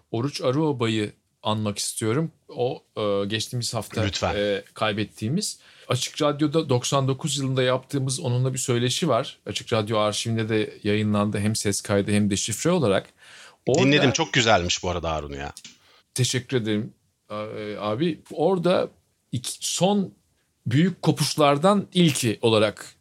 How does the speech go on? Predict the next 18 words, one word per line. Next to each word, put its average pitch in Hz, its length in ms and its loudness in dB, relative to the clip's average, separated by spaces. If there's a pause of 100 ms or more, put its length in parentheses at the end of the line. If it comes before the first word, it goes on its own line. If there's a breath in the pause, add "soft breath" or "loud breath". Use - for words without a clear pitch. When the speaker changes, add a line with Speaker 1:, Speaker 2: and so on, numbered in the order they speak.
Speaker 1:
Descartes'i 107 600 0
o 101 160 0
da 95 240 0 (180)
sayıyor. 104 520 0 (240)
Ve 143 300 0 (100)
altını 135 400 2
çizdiği 147 340 -2
şey 156 240 0
de 196 60 2
hani 156 260 2
yanlış 143 380 0
anlaşılması 143 720 -2
pahasına 143 600 0
bir 180 220 0
laik 160 280 2
felsefenin 135 960 2
yapılmaya 104 480 2
başlanması. 82 720 -4